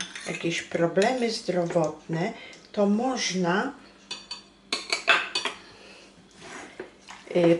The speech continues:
por przelać wrzącą wodą. Wówczas ten por jest łagodniejszy, y, i wtedy mamy pewność, że te problemy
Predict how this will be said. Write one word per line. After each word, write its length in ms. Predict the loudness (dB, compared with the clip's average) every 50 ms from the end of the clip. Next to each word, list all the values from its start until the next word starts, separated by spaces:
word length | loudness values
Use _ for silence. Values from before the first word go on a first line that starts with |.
| 2
por 340 | 0 2 4 6 6 6 4 0 -4 -10 -14 -20 -20 -20 -12 -2 2 2 2 2 0 -8 -8
przelać 600 | -2 0 4 6 6 6 6 6 4 2 0 -2 -4 0
wrzącą 760 | 0 2 4 4 4 4 4 4 2 2 2 2 2 2 4
wodą. 340 | 4 2 2 2 0 0 0 0 0 0 -4 -10 -14 -16 -18 -18 -18 -18 -20 -20 -20 -20 -20 -20 -20 -20 -20 -20 -20 -14 -6
Wówczas 560 | -2 0 0 0 0 -2 -2 -2 -2 -2 -4 -2
ten 280 | 0 2 2 2 0
por 280 | -2 -4 -2 -2 -2 -4 -6 -10 -18 -20 -20 -18 -16 -16 -16 -16 -18 -20 -20 -20 -20 -20 -20 -20 -20 -20 -20 -20 -6 2
jest 400 | 4 6 8 8 6 6 2 0 2
łagodniejszy, 1400 | 4 6 6 6 6 8 8 8 8 8 8 6 6 6 6 6 6 4 2 2 2 2 4 4 4 2 2 2 -2 -6 -8 -14 -14 -10 -8 -6 -6 -6 -8 -10 -12 -14 -16 -16 -16 -2 4 6
y, 400 | 8 10 10 10 8 6 4 2 0 -6 -4 2
i 160 | 4 6 6 6 6 4 2 -2 -8 -12
wtedy 360 | -4 0 2 2 4 6 4 4
mamy 540 | 4 4 2 2 4 4 4 4 4 2 0 -2 -12 -20 -20 -20 -20 -20 -20 -20 -20 -20 -20 -20 -20 -20 -20 -20 -20 -6 2
pewność, 600 | 6 8 8 8 6 6 4 4 4 4 4 4
że 100 | 4 6
te 220 | 6 8 8 8 6
problemy 880 | 8 8 8 8 8 6 6 6 6 6 6 6 6 6 4 0 -4